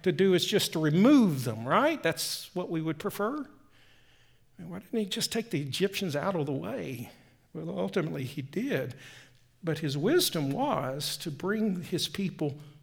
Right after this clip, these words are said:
through it. Look at the verse. "With the temptation, he will also provide the way of escape that you may be able to endure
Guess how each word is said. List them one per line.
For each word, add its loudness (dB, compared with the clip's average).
through -2
it. -6
Look -8
at -10
the -14
verse. -6
"With -2
the -2
temptation, 0
he -2
will 0
also 2
provide 2
the 2
way 2
of -2
escape 2
that 0
you 2
may 4
be -2
able 2
to -2
endure 0